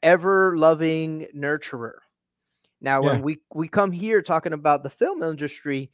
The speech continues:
Speaker 1: you're literally shifting from the loving, compassionate, nurturing figure to a warrior, fighter, protector, provider. I'm not saying
Speaker 2: Okay.
Speaker 1: that the female figure cannot do these things.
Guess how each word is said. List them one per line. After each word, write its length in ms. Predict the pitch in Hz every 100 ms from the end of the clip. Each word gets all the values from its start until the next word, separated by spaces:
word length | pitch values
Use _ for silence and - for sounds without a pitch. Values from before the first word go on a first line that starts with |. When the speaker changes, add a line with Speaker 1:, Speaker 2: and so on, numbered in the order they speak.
| _ _
Speaker 1:
you're 240 | 143 160 156
literally 380 | 190 277 175 143
shifting 680 | - - 220 220 - 147 131
from 200 | 151 135
the 120 | 131
loving, 640 | 135 147 156 160 165 151 -
compassionate, 960 | 135 120 - 139 151 - 143 143 135 _ _ _
nurturing 680 | 143 147 156 - 160 143 135 _ _ _
figure 540 | - 262 254 143 139 139 _ _
to 180 | 151
a 200 | 139 135 135 -
warrior, 960 | 139 131 143 170 175 165 156 151 143
fighter, 1120 | 143 - - 160 165 160 143 139 135 131 131 _ _ _ _ _
protector, 680 | - 160 - 185 170 - 151
provider. 1120 | 135 - 156 127 127 - 170 196 156 120 123 - _ _ -
I'm 160 | 160
not 220 | 196 247
saying 440 | - 226 262 233 170
Speaker 2:
Okay. 40 |
Speaker 1:
that 180 | 151 147
the 100 | 160
female 440 | - 208 226 208
figure 260 | 175 202 180
cannot 500 | - 170 156 151 139
do 180 | 175 262
these 300 | 208 143 -
things. 460 | - 117 120 135